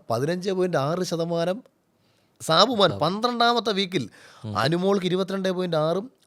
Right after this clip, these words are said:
Speaker 1: അനീഷിന് ഇരുപത്തിരണ്ട് പോയിന്റ് രണ്ടും
Speaker 2: ഉം.
Speaker 1: കഴിഞ്ഞാൽ മൂന്നാം സ്ഥാനത്ത് നിൽക്കുകയാണ് സാബുമാൻ. പന്ത്രണ്ടാമത്തെ, എൺപത്തിനാലാമത്തെ ദിവസം.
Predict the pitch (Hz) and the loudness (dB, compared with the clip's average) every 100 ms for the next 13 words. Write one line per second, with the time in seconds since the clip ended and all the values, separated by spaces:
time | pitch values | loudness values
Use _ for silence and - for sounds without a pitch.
0 | _ 104 117 170 180 175 151 170 180 180 | _ -8 -4 -4 -4 -4 -6 -8 -4 -4
1 | 175 175 151 120 120 156 190 233 - 107 | -4 -4 -4 -4 -4 -2 -4 -6 -12 -10
2 | 95 127 175 185 196 160 170 202 220 220 | -4 -2 0 0 0 -2 -2 0 0 -2
3 | 196 196 208 202 190 180 202 196 185 185 | 0 2 2 0 -2 -2 0 2 2 -4
4 | - 170 175 170 131 - - - 127 180 | 0 2 4 4 2 -2 -20 -4 -2 0
5 | 196 196 196 180 151 185 196 196 190 196 | 2 2 2 2 0 0 -2 0 2 2
6 | 196 196 190 156 151 151 | 2 0 -4 -2 -2 0